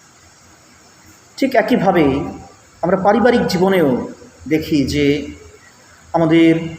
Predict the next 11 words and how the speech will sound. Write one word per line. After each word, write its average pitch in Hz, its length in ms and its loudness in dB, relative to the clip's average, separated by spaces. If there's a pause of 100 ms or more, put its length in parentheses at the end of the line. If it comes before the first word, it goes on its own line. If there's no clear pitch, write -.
পিতামাতা 165 840 0 (680)
কত 240 240 0
কষ্ট 208 300 0
করে 175 300 2 (880)
আমাদের 156 300 0
জীবনকে 160 480 0
গঠন 147 360 0
করেন, 151 520 0
জীবনকে 156 420 -2
সাজিয়ে 160 440 0
তোলেন, 147 380 0